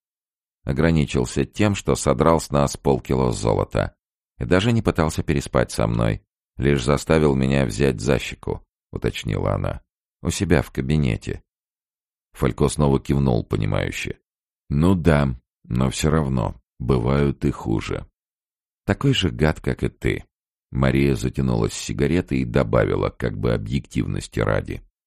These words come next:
Ну, может, чуточку гаже.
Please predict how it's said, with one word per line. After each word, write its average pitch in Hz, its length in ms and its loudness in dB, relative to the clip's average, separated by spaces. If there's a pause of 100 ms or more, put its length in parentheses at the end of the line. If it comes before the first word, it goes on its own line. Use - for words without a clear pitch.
(380)
Ну, 139 140 4
может, 92 520 0 (300)
чуточку - 560 -6
гаже. 50 580 -4